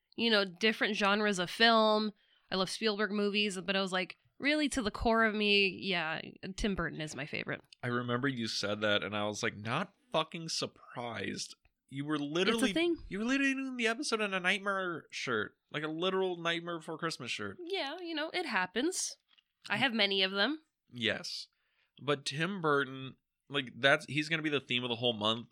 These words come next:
Speaker 2: So there's a whole, like, career trajectory we're gonna
Speaker 1: Yeah.
Speaker 2: go into.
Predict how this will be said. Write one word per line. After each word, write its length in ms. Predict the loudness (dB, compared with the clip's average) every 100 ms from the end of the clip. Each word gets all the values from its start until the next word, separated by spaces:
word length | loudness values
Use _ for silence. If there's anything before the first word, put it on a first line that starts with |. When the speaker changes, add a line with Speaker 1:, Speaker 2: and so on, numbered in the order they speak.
| -8
Speaker 2:
So 160 | -2 2
there's 180 | 2 2
a 120 | 0
whole, 240 | 2 2
like, 200 | 2 -2
career 480 | -2 -2 2 4 4
trajectory 760 | 2 -2 -2 -2 0 -2 0 0
we're 80 | 0
gonna 180 | -2
Speaker 1:
Yeah. 60 | 0
Speaker 2:
go 140 | 0
into. 520 | -2 -4 -4 -2 -4